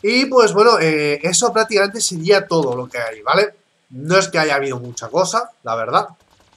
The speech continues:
Pero bueno, se supone que han añadido, eh,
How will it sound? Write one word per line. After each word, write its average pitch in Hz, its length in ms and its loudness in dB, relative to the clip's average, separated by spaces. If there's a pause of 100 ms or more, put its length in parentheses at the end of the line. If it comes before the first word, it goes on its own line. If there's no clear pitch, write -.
(1120)
Pero 131 220 -4
bueno, 143 340 -4
se - 560 -12
supone 202 360 6
que 214 80 2
han 214 100 2
añadido, 202 580 2
eh, 120 680 -8